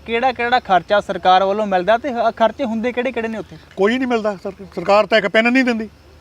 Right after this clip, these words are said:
Speaker 1: ਪੈਨ ਵੀ ਨਹੀਂ ਮਿਲਦਾ?
Speaker 2: ਨਾ, ਨਾ, ਕੁਛ ਵੀ ਨਹੀਂ ਦਿੰਦੀ।
Speaker 1: ਹੂੰ।
Speaker 2: ਹੁਣ ਤੇਰਵੀਂ, ਅਹ, ਸਾਡੀ ਤੇਰਵੀਂ ਤਨਖਾਹ ਮਿਲਦੀ ਹੈ ਸਾਨੂੰ।
Speaker 1: ਠੀਕ ਹੈ।
Speaker 2: ਤੇਰਵੀਂ ਤਨਖਾਹ ਦੇ ਵਿੱਚ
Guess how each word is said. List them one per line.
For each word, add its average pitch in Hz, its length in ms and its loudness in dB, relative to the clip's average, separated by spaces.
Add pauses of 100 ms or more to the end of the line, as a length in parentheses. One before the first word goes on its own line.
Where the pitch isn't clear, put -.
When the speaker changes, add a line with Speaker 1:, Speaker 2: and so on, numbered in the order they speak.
Speaker 1:
ਪੈਨ 254 200 -2
ਵੀ 247 100 -4
ਨਹੀਂ 226 100 -6
ਮਿਲਦਾ? 196 220 0
Speaker 2:
ਨਾ, 285 220 4
ਨਾ, 202 80 2
ਕੁਛ 254 180 -4
ਵੀ 302 80 2
ਨਹੀਂ 302 120 2
ਦਿੰਦੀ। 247 240 -6
Speaker 1:
ਹੂੰ। 175 100 -8 (600)
Speaker 2:
ਹੁਣ 208 80 0
ਤੇਰਵੀਂ, 269 360 2
ਅਹ, 240 300 4
ਸਾਡੀ 233 180 0
ਤੇਰਵੀਂ 269 320 0
ਤਨਖਾਹ 226 280 -2
ਮਿਲਦੀ 147 240 -8
ਹੈ 143 40 -6
ਸਾਨੂੰ। 135 220 -10 (260)
Speaker 1:
ਠੀਕ 214 180 -8
ਹੈ। 147 120 -10 (460)
Speaker 2:
ਤੇਰਵੀਂ 269 360 2
ਤਨਖਾਹ 247 540 2
ਦੇ 233 100 0
ਵਿੱਚ 220 300 -4